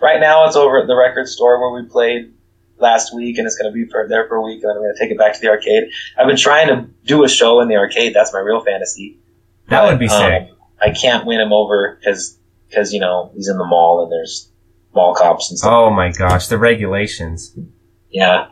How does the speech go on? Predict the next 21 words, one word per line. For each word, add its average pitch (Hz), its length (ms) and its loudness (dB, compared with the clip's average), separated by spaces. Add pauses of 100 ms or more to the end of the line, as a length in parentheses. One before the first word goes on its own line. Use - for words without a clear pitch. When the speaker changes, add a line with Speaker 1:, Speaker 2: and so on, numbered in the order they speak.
Speaker 2:
The 101 100 -4
Speaker 1:
So 110 100 2
he's 131 160 2
too 117 120 2
scared 117 400 2
of - 60 2 (160)
Speaker 2:
regulations. 127 320 -2
<laughs> - 20 -
Speaker 1:
him. - 140 -6 (440)
<laughs> 175 420 0 (2000)
But 160 140 0
that, - 300 0
<laughs> - 40 0
but - 380 0
that's - 200 0
like 156 200 2
a 127 40 2
s-, - 480 -4
a 117 100 4
secondary 107 680 0
function 107 500 -2